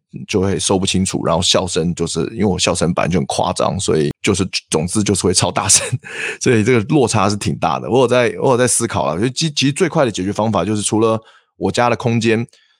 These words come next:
就是要像上次我去百灵果，然后 Ken 给我的建议，就是要，呃，装更多的吸音设备，有窗帘啊，然后，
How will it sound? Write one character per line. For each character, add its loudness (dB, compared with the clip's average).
就 -2
是 0
要 4
像 0
上 -2
次 -2
我 0
去 0
百 -2
灵 0
果， 0
然 0
后 -4
Ken 0
给 0
我 0
的 -4
建 0
议， 0
就 -4
是 -2
要， 2
呃， 0
装 0
更 0
多 0
的 0
吸 2
音 2
设 2
备， -2
有 -2
窗 0
帘 0
啊， 4
然 2
后， 2